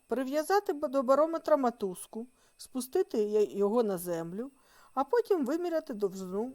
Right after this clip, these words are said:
мотузки і таким чином взнати висоту вежі. Можна в сонячний день виміряти тінь від барометра і від вежі, а потім розрахувати висоту вежу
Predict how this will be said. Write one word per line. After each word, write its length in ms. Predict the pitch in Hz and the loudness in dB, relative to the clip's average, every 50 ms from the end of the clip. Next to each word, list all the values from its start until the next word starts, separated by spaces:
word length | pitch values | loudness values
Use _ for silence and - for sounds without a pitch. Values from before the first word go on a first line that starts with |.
| - _ | -14 _
мотузки 760 | 220 190 190 190 190 - 185 165 156 - - - - 160 139 | -10 -8 -8 -8 -8 -10 -14 -14 -14 -16 -18 -16 -14 -14 -12
і 60 | 165 | -12
таким 360 | - - 156 - - 165 160 | -12 -12 -12 -10 -12 -12 -12
чином 500 | - - - 214 254 302 320 320 320 311 - - - | -10 -6 -6 -6 -6 -6 -10 -12 -14 -14 -18 -20 -20
взнати 600 | - 175 175 156 156 170 196 - - 262 247 - - | -20 -18 -14 -12 -10 -10 -10 -12 -14 -16 -16 -16 -16
висоту 680 | 208 185 165 - - 143 - _ - 156 156 165 190 - _ _ _ _ _ _ _ | -16 -16 -16 -14 -14 -16 -16 _ -16 -14 -14 -14 -16 -18 _ _ _ _ _ _ _
вежі. 440 | 127 127 113 95 - - - - - _ _ _ _ _ _ _ _ _ _ _ _ _ _ _ - - - _ _ _ _ | -12 -12 -12 -12 -14 -16 -16 -18 -20 _ _ _ _ _ _ _ _ _ _ _ _ _ _ _ -20 -20 -20 _ _ _ _
Можна 360 | 277 339 427 453 403 415 403 | -2 0 0 2 2 2 0
в 60 | 392 | 0
сонячний 600 | - - 403 403 392 392 370 - - - 359 359 | 0 2 2 4 4 2 0 -2 -2 -4 -4 -4
день 340 | 302 285 311 339 381 392 415 415 - - _ _ _ _ _ | 0 0 0 2 2 2 0 -2 -6 -16 _ _ _ _ _
виміряти 600 | 190 220 302 339 349 349 330 320 320 320 - 302 | -4 -4 -2 0 0 2 2 2 2 0 -4 -6
тінь 380 | - - - 226 220 214 208 | -6 -4 -4 -2 -2 -2 -2
від 200 | 190 180 208 180 | -2 -4 -6 -2
барометра 680 | 180 220 233 262 349 403 392 320 233 - - - 156 - - _ | 0 0 0 2 2 0 0 -2 -4 -4 -4 -6 -6 -6 -6 _
і 120 | 339 370 | -4 -2
від 180 | 330 247 190 190 | -2 -2 -4 -6
вежі, 520 | 165 175 165 165 160 156 165 143 160 - _ _ _ _ _ - - _ - _ _ | -6 -6 -6 -6 -6 -8 -10 -12 -14 -16 _ _ _ _ _ -20 -20 _ -20 _ _
а 100 | 240 233 | -4 -4
потім 400 | - - 403 415 427 370 262 233 | 2 4 4 4 4 2 0 2
розрахувати 720 | 220 220 214 226 233 - - 254 247 262 262 254 - 226 | 0 0 0 -2 -4 -4 -2 0 0 0 0 0 -2 0
висоту 600 | 214 220 208 - 208 - - 202 175 - - _ - | 0 0 -2 -2 -6 -6 -4 -6 -6 -6 -8 _ -20
вежу 580 | - 165 185 220 277 330 330 311 311 311 311 | -10 -6 -2 0 0 0 -2 -4 -8 -10 -12